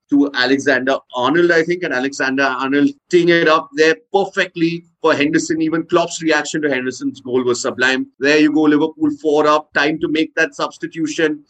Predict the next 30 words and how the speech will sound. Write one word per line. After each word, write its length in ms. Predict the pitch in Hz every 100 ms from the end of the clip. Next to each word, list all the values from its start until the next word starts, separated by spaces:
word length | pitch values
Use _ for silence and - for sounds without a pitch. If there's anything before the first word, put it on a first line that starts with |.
| _
On 280 | 170 180 180
comes 320 | 175 165 165
Salah, 380 | 175 151 175 190 156
and, 180 | 156 151
and 160 | 151 147
I 160 | 139 170
was 200 | 190 170
a 60 |
little 220 | 160 165 160
upset 280 | 120 165
that 120 | 156 139
he 80 |
didn't 160 | 151 156
start. 260 | 147 147 143
I 100 | 151
had 140 | 151
him 100 | 160
in 60 | 151
my 180 | 143 147
fantasy 540 | 143 120 127 - 165
team 280 | 143 156 156 -
as 180 | 143
the 120 | 139 147
captain. 640 | 202 196 - 147 101 - _ _ -
And 100 | 139
I'm 160 | 170
thinking, 300 | 175 175 170 190
"Oh 120 | 185
my 180 | 196 165
God, 540 | 135 170 175 143 151